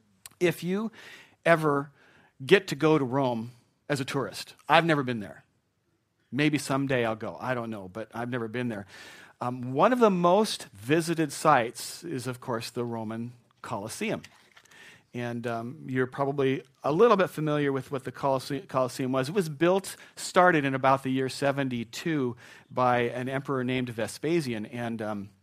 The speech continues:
it took him about eight years to build. He didn't finish it. He died. His son came in as the next emperor, and they finished it about eight years after it was started. It was a pretty big structure.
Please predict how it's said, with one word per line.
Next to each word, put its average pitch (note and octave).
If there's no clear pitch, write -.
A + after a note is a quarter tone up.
it C#3
took E3+
him F3
about D3
eight D3
years C#3
to A#2+
build. C3+
He D3
didn't C#3+
finish D3
it. B2
He B2+
died. C3
His B2
son D3
came B2+
in B2
as A2
the A#2
next A#2+
emperor, B2+
and B2
they A#2
finished D3
it A#2
about A2+
eight C3
years B2+
after B2
it A2
was G2+
started. C#3
It D3+
was E3
a E3
pretty G3
big D#3
structure. -